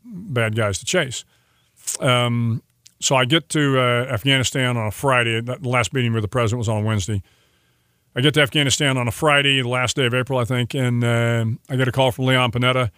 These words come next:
and he says, uh, "Bill, the president's made the decision to go." And I thought, "Wow." I mean, that is an incredibly gutsy decision in light of the fact that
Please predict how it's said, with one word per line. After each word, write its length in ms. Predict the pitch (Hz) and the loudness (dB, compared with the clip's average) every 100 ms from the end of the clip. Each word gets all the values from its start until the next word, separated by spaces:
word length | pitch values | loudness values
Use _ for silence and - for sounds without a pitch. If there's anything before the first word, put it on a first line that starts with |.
| _ _ _ | _ _ _
and 80 | - | -4
he 60 | 113 | -2
says, 340 | - 120 107 | 0 0 0
uh, 300 | 120 117 113 | 0 2 0
"Bill, 160 | 113 131 | 0 -2
the 80 | 117 | 0
president's 440 | 139 127 139 - | 0 2 0 -2
made 200 | 127 135 | -2 0
the 60 | 123 | 0
decision 320 | 107 135 120 | 0 0 0
to 80 | 117 | -2
go." 260 | 156 120 - _ _ _ _ _ _ _ | -2 -4 -12 _ _ _ _ _ _ _
And 120 | 120 | -8
I 100 | 117 | -6
thought, 300 | 98 120 107 - _ - | -2 -2 -2 -4 _ -10
"Wow." 380 | - - - _ _ _ _ | -10 -10 -20 _ _ _ _
I 40 | 120 | -2
mean, 120 | 113 | 0
that 200 | 127 147 | 2 2
is 220 | 135 117 | 2 0
an 80 | 123 | 0
incredibly 920 | 117 110 - - 202 131 123 120 113 - - | -2 -4 -4 0 2 0 -2 0 -2 -6 -6
gutsy 440 | 110 143 - 120 | 0 0 0 -4
decision 460 | 110 107 123 98 92 | -2 -2 -2 -4 -4
in 100 | 104 | -2
light 200 | 127 143 | 0 2
of 60 | 131 | 2
the 60 | |
fact 320 | 107 131 120 127 | 0 0 0 0
that 180 | 113 | -2